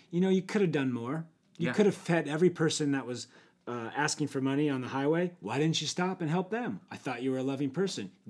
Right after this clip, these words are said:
Speaker 1: Give to every charity. Give to," you can't.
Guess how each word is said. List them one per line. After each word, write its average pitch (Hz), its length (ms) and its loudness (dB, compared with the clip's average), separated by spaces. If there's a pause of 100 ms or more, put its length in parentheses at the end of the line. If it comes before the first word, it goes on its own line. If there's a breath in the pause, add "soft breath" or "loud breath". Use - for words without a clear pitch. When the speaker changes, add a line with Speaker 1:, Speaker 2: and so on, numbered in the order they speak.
Speaker 1:
Give 170 300 6
to - 180 -2
every 160 280 2
charity. 151 600 0
Give 175 200 6
to," 165 120 -10
you 156 80 -4
can't. 190 340 0